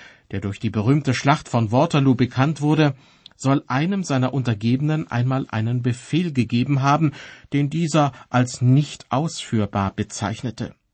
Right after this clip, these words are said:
Wellington sagte zu ihm: „Los, machen Sie schon, ich gebe niemals unausführbare Befehle.“ Nun, ich bin überzeugt davon, das gilt auch, wenn Jesus uns einen Auftrag gibt.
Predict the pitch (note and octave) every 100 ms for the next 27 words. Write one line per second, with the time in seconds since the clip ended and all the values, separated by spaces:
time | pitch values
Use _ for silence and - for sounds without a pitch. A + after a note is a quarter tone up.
0 | _ _ _ _ _ G#2 B2+ C#3 - A2+
1 | A#2+ B2+ A#2+ - C3+ A2+ G#2+ - _ -
2 | A#2 C#3+ B2+ - G#2+ C#3 D3+ A2+ G2+ A2
3 | G2 - - D3 B2 C3+ A#2+ A2+ A#2+ E3
4 | C3+ G#2 - - F3 D3+ B2+ A#2+ - -
5 | C3+ A2 G#2 G#2 G#2 - B2 G2 - _
6 | _ _ _ _ _ _ _ - _ _
7 | _ _ _ _ - E3+ - _ - -
8 | C3+ C3+ A#2+ A#2 C#3 D3+ D3 B2 B2+ A#2+
9 | A#2+ - - G2+ - - A2 - - A2+
10 | C3 - _ _ - C3 C3 A#2 A#2+ A2
11 | G#2+ G2+ - A2 - A2+ A2 B2 B2+ G#2+
12 | - - F#2+ - C3+ _ -